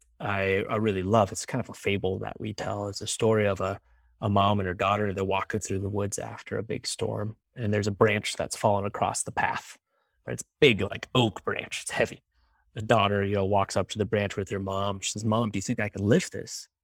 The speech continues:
And she goes, "Well, yeah, if you use all your strength, I promise you can move this branch." And so the little girl bends down, tries to move the branch, pulls one side, pulls the other side. She's struggling.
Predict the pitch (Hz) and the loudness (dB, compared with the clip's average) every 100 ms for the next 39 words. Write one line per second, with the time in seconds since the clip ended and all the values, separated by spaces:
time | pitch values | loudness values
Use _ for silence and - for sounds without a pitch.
0 | 196 123 - 117 107 - 151 254 117 113 | -10 -8 -6 -2 -2 0 0 2 2 2
1 | 135 180 151 127 110 - 156 143 117 - | 4 4 6 4 2 -2 -2 -2 -2 -6
2 | 110 - - 143 127 - - - - 117 | -12 -8 -2 0 -2 -6 -12 -12 -6 -4
3 | 104 104 101 - - - 92 78 - 113 | 0 0 0 -4 -12 -4 -2 -2 -6 -12
4 | 117 _ _ _ _ - 101 92 104 92 | -16 _ _ _ _ 0 2 4 2 4
5 | 98 92 92 92 92 92 95 - 98 95 | 4 4 2 -2 -4 -4 -4 -2 -2 -2
6 | 98 101 - - 98 98 - - 107 101 | -2 -2 -2 -4 -2 -2 -4 -2 0 0
7 | 101 98 - 104 101 - 101 98 - 104 | -2 -4 -2 -2 -2 -2 2 2 0 -4
8 | 107 104 101 - 107 - - - 120 117 | -4 -4 -6 -8 -8 -8 -4 0 4 6
9 | 107 107 104 | 6 2 -2